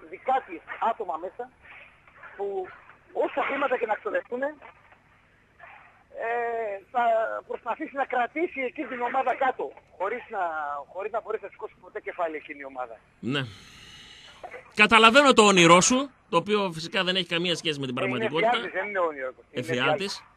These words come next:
Speaker 1: Ναι.
Speaker 2: Ωστόσο, δεν μπορεί να αμφισβητηθεί ένα πράγμα. Ξεκίνησε πάλι όλο το κουβάρι για να αποδομηθεί αυτή η επο εδώ από την Τούμπα και από το εκείνο το μάτς με το Γαύρο, με το πέναλτι του Καπίνο στο μακ,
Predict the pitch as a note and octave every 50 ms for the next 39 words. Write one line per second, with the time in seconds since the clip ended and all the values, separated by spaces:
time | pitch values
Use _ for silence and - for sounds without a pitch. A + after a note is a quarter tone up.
0 | - - - - _ _ _ _ _ _ _ - - D3+ D#3 E3 D#3 - A3+ A#3
1 | - A#3+ A#3+ A#3 A#3+ G#3+ A#3 A#3 A3+ A#3 A3+ G3 G3+ F3+ F3+ F#3+ F3+ F3+ E3 A#3
2 | A3+ A3 G#3+ G3+ F3+ G3 G3 F#3 D3+ B2 G#2 F#2 - - _ _ _ _ _ _
3 | _ _ _ _ _ _ _ _ _ _ - - - F#3 F3 - - G#3 G#3+ G#3+
4 | G3 - F#3+ F3+ - G#3 G3+ G#3 G3+ G3 F#3+ G3 G#3+ G#3 G3+ F#3+ F#3+ F3 - E3+
5 | E3 D3+ F#3+ G3+ G3+ G3 F#3+ F3+ E3+ D#3 - - - - - - - C#3+ E3+ F3
6 | F3+ F3+ D#3+ E3+ E3+ E3+ E3+ E3 E3 - F#3+ G#3 G3+ F#3 D#3+ - F#3+ G3+ F#3 F#3+
7 | G3 F#3+ F#3+ F#3+ F#3 F3+ E3 - - - - D#3+ D3+ E3+ G3+ F#3+ F#3 - F3+ F3
8 | D3 E3 G3+ F#3 F#3 F#3+ F#3 F3+ E3+ - - - - - - - - - E3 -
9 | - E3 E3 - G#3 G3 F#3+ F3 F3 F3+ F#3+ G3 F3+ F#3 F#3+ E3+ F3 E3 F3 G3
10 | G3 F#3 F#3+ F3 E3+ E3 D#3+ - - D#3+ E3 F3+ E3+ - G#3 G#3+ G#3 F#3+ F3 F#3
11 | E3+ - F3 E3+ - G#3 G3+ G3 E3+ - F#3+ F#3 G3+ A3+ G#3+ -